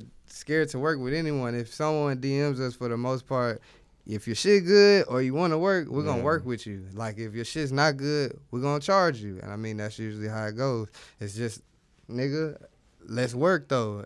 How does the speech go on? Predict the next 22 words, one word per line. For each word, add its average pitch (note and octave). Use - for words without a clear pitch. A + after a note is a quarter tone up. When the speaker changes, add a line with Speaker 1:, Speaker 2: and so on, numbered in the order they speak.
Speaker 1:
Eh, A2
as A#2+
a G#2
city D#3+
though, B2
we, C#3
we C#3
ready D3
Speaker 2:
Yeah. C#3+
Speaker 1:
to B2+
push D#3+
whoever C#3+
or A#2+
work C3
with B2+
whoever B2+
is A#2
g-, A2+
taking C#3
their A#2+
craft C3+
seriously, B2+